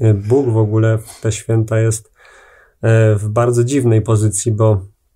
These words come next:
mm, tak tradycyjnie jak myślimy o, o czyichś, czyimś święcie,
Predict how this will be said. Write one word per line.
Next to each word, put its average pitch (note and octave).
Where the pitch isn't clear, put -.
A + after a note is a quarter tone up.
mm, A2
tak A2
tradycyjnie A2+
jak A2
myślimy A2+
o, A2
o A2+
czyichś, -
czyimś A#2
święcie, A#2+